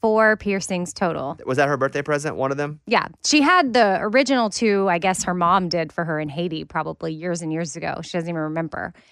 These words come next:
Speaker 1: And then she wanted to add, like, four more in addition to that and have six.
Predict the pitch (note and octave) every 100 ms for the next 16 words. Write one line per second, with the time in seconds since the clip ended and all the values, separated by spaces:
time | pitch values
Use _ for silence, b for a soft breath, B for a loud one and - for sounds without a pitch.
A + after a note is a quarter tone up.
0 | b - F#3+ F#3 F3+ - B3 C#4 D#4+ C4+
1 | G3+ E3+ G3 F3+ F3+ F#3 b b b _
2 | - A#3 - C#4 C#4 C#4+ D4+ D4 D4 B3+
3 | C4+ C#4 C#4 C4+ C4 A3 G#3 F#3 - C#4+
4 | E4 - - -